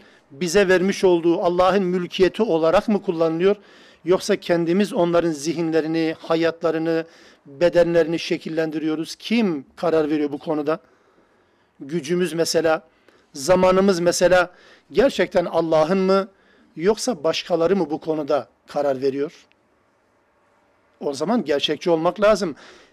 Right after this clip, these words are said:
Her şey Allah'a aittir dediğimiz zaman Allah'a aitse madem Allah'a aitmiş gibi kullansak ya. Onun kullanma yetkisini de Allah'a versek ya ama hayır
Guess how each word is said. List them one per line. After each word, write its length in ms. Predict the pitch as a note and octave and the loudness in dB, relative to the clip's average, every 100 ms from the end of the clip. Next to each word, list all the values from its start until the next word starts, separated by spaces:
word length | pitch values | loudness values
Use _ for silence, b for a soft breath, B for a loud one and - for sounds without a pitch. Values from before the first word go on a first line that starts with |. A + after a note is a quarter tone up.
| _ | _
Her 220 | E3 F#3+ | 0 0
şey 260 | - G#3 | 4 4
Allah'a 440 | G#3 E3+ E3+ D#3+ G3+ | 4 2 2 4 4
aittir 500 | F3 F3+ E3+ F#3+ D#3 | 4 4 2 0 0
dediğimiz 340 | E3 E3+ G3 | 0 0 0
zaman 340 | F#3 A#3+ G#3+ C#3 B B B - | 2 4 2 0 B B B -2
Allah'a 480 | D#3+ E3 E3 F#3+ | 0 2 4 4
aitse 440 | F#3 E3 G3+ - G#3 | 4 4 2 2 2
madem 420 | G3 G3 A#3+ C#4 b b b | 4 4 4 2 b b b
Allah'a 400 | E3 E3+ F3 F#3+ | -4 2 2 4
aitmiş 420 | F#3 F#3 F#3+ F#3+ | 4 4 4 -2
gibi 200 | - F3 | -2 -2
kullansak 560 | F3 F3+ F3 F3+ A3 A3+ | 0 2 2 2 0 0
ya. 160 | A3 B3+ _ _ _ _ _ _ _ _ _ _ _ _ _ - | -4 -6 _ _ _ _ _ _ _ _ _ _ _ _ _ -6
Onun 220 | E3+ A3 | 0 0
kullanma 480 | - F3+ F3+ F#3+ G#3+ | 0 0 4 4 6
yetkisini 460 | G3+ F#3+ F3+ F#3+ | 4 2 -4 0
de 40 | F#3 | 2
Allah'a 340 | F#3 F3+ F3+ | 4 6 6
versek 380 | F3+ E3 B3 B3+ | 4 2 0 2
ya 120 | G3+ | 2
ama 180 | F3+ E3+ | 2 2
hayır 320 | F#3 G3 G#3 | 4 2 0